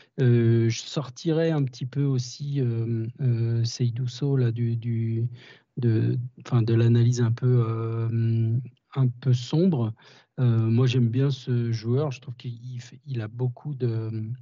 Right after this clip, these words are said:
ok, il a du déchet, et cetera, mais c'est quand même un, un joueur qui a, qui a du, pour moi, beaucoup de potentiel à ce poste-là. Déjà, il a un physique, euh, hors norme, et quand il,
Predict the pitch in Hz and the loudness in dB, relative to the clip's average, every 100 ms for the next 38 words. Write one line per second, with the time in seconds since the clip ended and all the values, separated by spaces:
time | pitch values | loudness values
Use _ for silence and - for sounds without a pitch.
0 | - - - 131 147 151 143 113 110 117 | -16 -20 -8 -4 -2 0 2 0 -2 -2
1 | 117 113 135 135 - 120 120 113 147 170 | -2 0 0 0 0 -4 -2 0 0 -2
2 | - - - _ 120 120 123 - 131 123 | -8 -20 -20 _ 2 4 2 0 2 2
3 | 117 117 139 135 151 160 139 127 _ _ | 2 0 2 2 4 2 0 -4 _ _
4 | _ _ _ _ _ _ 151 123 123 143 | _ _ _ _ _ _ -2 0 0 0
5 | 135 120 139 139 - 135 123 120 117 120 | 0 2 -2 -4 -8 -6 -4 -2 -2 -4
6 | 156 135 127 117 113 117 113 113 110 - | -6 -10 -6 -6 -6 -8 -6 -8 -10 -6
7 | 139 127 143 143 127 143 151 131 139 123 | -2 2 2 2 0 0 -2 -4 -4 0
8 | 127 123 131 123 110 - 117 - 113 123 | 0 2 0 0 0 -4 -8 -4 -2 0
9 | 147 - - _ 120 120 117 113 113 - | 0 -4 -20 _ -2 0 2 2 0 -4
10 | 120 117 127 - 113 107 110 110 - - | -4 -2 -4 -4 -4 -4 -6 -8 -8 0
11 | 123 120 127 147 160 120 - 135 - 127 | 2 4 4 4 2 2 2 -2 -2 -6
12 | 113 113 | -4 -6